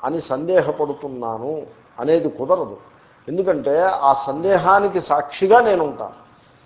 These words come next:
కాబట్టి నేను అనే అంశంలో అభావ జ్ఞానం కానీ సంశయ జ్ఞానం కానీ కలిగే పరిస్థితి లేదు. ఏమండి, చెప్పింది అర్థమైందా? దాన్నే ఏకాంతేన అవికల్పితత్వాత్ అంటారు.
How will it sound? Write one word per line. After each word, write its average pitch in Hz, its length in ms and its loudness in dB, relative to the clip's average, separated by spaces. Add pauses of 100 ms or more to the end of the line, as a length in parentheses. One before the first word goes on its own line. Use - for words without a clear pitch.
(1000)
కాబట్టి 156 500 2
నేను 147 640 0
అనే 180 180 4
అంశంలో 139 760 0 (480)
అభావ 160 360 4
జ్ఞానం 175 500 0
కానీ 117 380 -2 (640)
సంశయ 190 440 4
జ్ఞానం 165 480 -2
కానీ 165 380 -2
కలిగే 156 540 -2
పరిస్థితి 139 680 -6
లేదు. 117 560 -8 (1160)
ఏమండి, 151 200 -6
చెప్పింది 139 320 -10
అర్థమైందా? 151 560 -10 (840)
దాన్నే 160 380 0
ఏకాంతేన 170 840 2
అవికల్పితత్వాత్ 143 1160 -8
అంటారు. - 340 -20